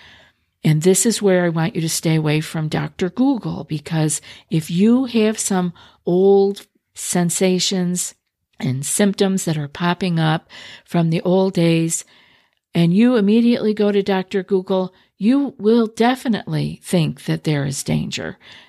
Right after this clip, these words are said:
and that there is impending doom. So stay away from that. Check in with your body. See if your body is communicating with you, and learn to differentiate between urgent signals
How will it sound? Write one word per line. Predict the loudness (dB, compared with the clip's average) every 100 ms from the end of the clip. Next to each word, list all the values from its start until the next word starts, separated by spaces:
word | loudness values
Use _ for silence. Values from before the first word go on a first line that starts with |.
| _
and | 2 2
that | 2
there | 0 -2 -4
is | -4 -2
impending | 0 0 0 -2 0 -4 -2
doom. | -2 -2 -6 -12 _ _ -20 -20 -10
So | 2 4 4 0 _ _
stay | -12 -2 0
away | 2 2 2
from | -2 -6
that. | -6 -8 -10 -14 _ _ _ _ _ _
Check | -6 -4 0
in | 2
with | 2 0
your | -4
body. | -4 -4 -4 -4 -8 -12 _ _
See | -8 0 2
if | 2 0
your | -4 -4 -8 _ _ _ _ -6
body | -2 0 0
is | -2 -4
communicating | -8 -2 0 0 -4 -6 -8 -8 -8 -8
with | -8 -10
you, | -12 -12 -16 _ -20 -20 -20 _
and | 2 2
learn | 2 -4
to | -8
differentiate | -2 0 2 2 2 2 0 0 -2
between | -4 -8 -4 -2 -2 -4 -12 _ 0
urgent | 2 2 0 0
signals | -2 -2 -2 -2 -4 -8 -12